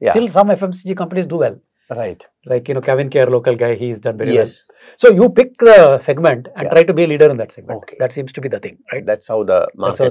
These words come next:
Speaker 2: thing,
Speaker 1: actually
Speaker 2: market works,
Speaker 1: okay.
Speaker 2: right?
Speaker 1: And also very interesting, G V, because for example, if you look at Hindustan Unilever's thing,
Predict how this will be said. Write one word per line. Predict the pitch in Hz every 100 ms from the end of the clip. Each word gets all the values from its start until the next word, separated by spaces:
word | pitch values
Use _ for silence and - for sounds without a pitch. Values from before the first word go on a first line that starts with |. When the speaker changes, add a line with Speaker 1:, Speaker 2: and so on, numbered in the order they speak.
| 95
Speaker 2:
thing, | 87
Speaker 1:
actually | 113
Speaker 2:
market | 110 120 98
works, | 98 -
Speaker 1:
okay. | 101
Speaker 2:
right? | - _ _ _ _ -
Speaker 1:
And | 170
also | 208 294 208
very | 247
interesting, | 214 214 220 214
G | 202
V, | 208
because | 190 180 185
for | - 160
example, | 147 143 170 185
if | 165
you | 156
look | 151 202
at | 185
Hindustan | 269 156 - 185
Unilever's | 180 175 160 156 151 -
thing, | - 104 -